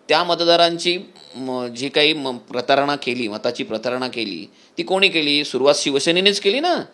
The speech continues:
शिवसेनेला उप-, मुख्यमंत्री व्हा-, उद्धवजींना मुख्यमंत्री व्हायचं होतं म्हणून भाजप शिवसेनेबरोबर निवडणूक लढवलेल्या भाजपला सोडून तुम्ही काँग्रेसला जाऊन, अ, काँग्रेसच्या मांडीला लावून बस-, मांडी लावून बसलात ना आणि मुख्यमंत्रीपद मिळवलंत ना.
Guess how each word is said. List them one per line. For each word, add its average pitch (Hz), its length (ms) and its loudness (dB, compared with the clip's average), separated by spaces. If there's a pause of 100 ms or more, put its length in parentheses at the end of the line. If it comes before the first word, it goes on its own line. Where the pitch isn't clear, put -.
(200)
शिवसेनेला 160 580 2
उप-, 170 260 0
मुख्यमंत्री 185 640 0
व्हा-, 131 720 4
उद्धवजींना 147 540 0
मुख्यमंत्री 170 520 -2
व्हायचं 151 300 4
होतं 117 300 -2
म्हणून 160 280 -4 (460)
भाजप 110 440 0
शिवसेनेबरोबर 175 880 4
निवडणूक 185 500 -2
लढवलेल्या 156 480 4
भाजपला 160 420 4
सोडून 165 360 4
तुम्ही 170 200 -6
काँग्रेसला 170 440 0
जाऊन, 175 180 0 (480)
अ, 131 120 0
काँग्रेसच्या 139 460 0
मांडीला 160 300 2
लावून 165 280 0
बस-, 147 220 -2
मांडी 139 360 -2
लावून 160 160 0
बसलात 156 360 2
ना 247 100 -6
आणि 156 200 -4
मुख्यमंत्रीपद 160 680 0
मिळवलंत 165 360 0
ना. 147 200 -6